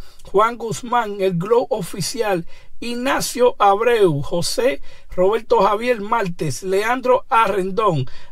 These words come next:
Abel Osorio, Privoncito el Jefe. Y por último, saludito para Miladis,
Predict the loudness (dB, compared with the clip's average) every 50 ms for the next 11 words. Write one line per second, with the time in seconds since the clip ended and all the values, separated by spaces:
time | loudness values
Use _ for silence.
0 | 0 4 6 6 6 6 4 2 0 0 -2 0 0 0 0 0 0 2 4 4
1 | 4 4 4 0 0 -2 -4 -4 -4 -4 -4 -4 -4 -6 -6 -4 0 4 4 4
2 | 4 2 0 2 2 2 2 2 -2 -4 -6 -6 -6 -6 0 2 4 4 2 2
3 | -2 -6 -8 -6 -4 -4 -2 -2 -2 -2 -4 -4 -2 -2 -4 -2 0 2 2 4
4 | 4 2 0 -2 -8 -10 -14 -12 -8 -4 -2 -2 0 2 2 4 4 2 0 -2
5 | -6 -6 -4 -4 -4